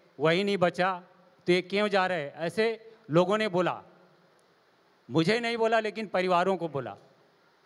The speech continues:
लेकिन मेरे कानों तक वो बातें आई, पर, पर, परमेश्वर को मैंने जान लिया। और याकूब का जो अध्याय है, वो दुख में, संकट में, क्लेश में धीरज धर, धीरज को अपना काम करने दे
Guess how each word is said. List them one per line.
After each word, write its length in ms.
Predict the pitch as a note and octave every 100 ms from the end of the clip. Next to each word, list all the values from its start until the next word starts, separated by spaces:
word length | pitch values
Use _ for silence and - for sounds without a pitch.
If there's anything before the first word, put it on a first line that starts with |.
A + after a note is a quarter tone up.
| _ _ _ _ _
लेकिन 280 | B2+ D3+ F#3
मेरे 200 | F#3 F3+
कानों 300 | F3+ D#3+ F3
तक 180 | F3 F#3
वो 80 | F#3+
बातें 340 | D3 C#3 C#3+ D#3
आई, 280 | B2+ G#2+ A#2 _ _ _ _ _ _ _ _ _ _ _ -
पर, 120 | D#3
पर, 260 | D3 D3
परमेश्वर 680 | D#3+ - D#3 D3 D#3+ D#3+ F3+
को 120 | F3
मैंने 280 | F3 E3+ F3
जान 300 | E3+ C#3 D#3
लिया। 360 | D#3 C#3 D3+ E3 - _ _ _ _ _ _ _ _ _ _ _ _ _
और 160 | D3 E3+
याकूब 540 | F3 E3 D#3 D#3+ G#3+
का 480 | G#3 - F#3 F#3 E3 - _ _
जो 220 | B2+ E3
अध्याय 520 | F3 D#3 C#3 D3+ E3 F3+
है, 140 | E3
वो 340 | D3+ D#3+ D3 - - _ _ _ _
दुख 260 | A#2+ F3+ F3+
में, 240 | F3+ F3
संकट 480 | D#3 E3+ E3 F3+ F3
में, 160 | F3+ E3+
क्लेश 360 | E3+ F3+ F3
में 140 | F3+ E3+
धीरज 360 | D#3+ E3+ D#3+
धर, 240 | C#3 D#3+ C#3+ - _ _ _ _
धीरज 280 | E3 F3+ F#3+
को 100 | -
अपना 240 | F#3 F#3+ F#3
काम 300 | F3 F#3+ G3+
करने 280 | G3+ G3
दे 180 | F#3 F#3